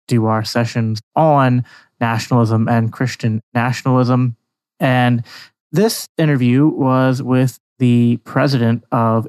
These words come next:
Atheists for Liberty. Uh, his name is Thomas Sheedy. Thomas and I had a conversation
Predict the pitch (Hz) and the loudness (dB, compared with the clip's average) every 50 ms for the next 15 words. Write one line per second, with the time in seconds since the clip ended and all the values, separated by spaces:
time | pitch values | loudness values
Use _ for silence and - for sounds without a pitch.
0 | - - 147 143 147 - - 139 139 135 - - - - - - - - 127 113 | -4 -2 -2 -2 0 0 0 0 0 0 -2 -6 -10 -14 -16 -12 -6 -4 -2 0
1 | 113 113 117 117 - - 120 113 120 117 104 113 - - - - 139 - - - | 0 0 0 -2 -2 -4 -2 -2 0 0 0 0 0 0 -2 -4 -6 -8 -12 -20
2 | - _ _ - - - - 113 117 113 110 107 110 107 107 107 - _ _ _ | -20 _ _ -8 -4 -4 -2 0 0 2 2 2 2 0 0 -2 -6 _ _ _
3 | - - 120 113 113 117 110 110 - - _ - - - 120 113 - - - 143 | -8 -4 -2 0 0 0 0 -2 -6 -12 _ -6 -2 -2 -2 -2 -2 -4 -8 -10
4 | - _ _ - - - _ _ _ _ _ - - 139 135 147 151 147 - 147 | -14 _ _ -20 -20 -20 _ _ _ _ _ -6 -2 -2 0 2 0 0 0 0
5 | 123 123 123 120 120 123 123 127 123 123 120 117 120 123 - - 127 113 120 117 | 0 0 0 2 2 0 0 0 0 0 0 -2 -2 -2 -2 -2 0 0 0 -2
6 | - - 156 160 160 - - 120 117 113 117 | -2 0 0 0 0 0 -2 -2 -2 -2 -4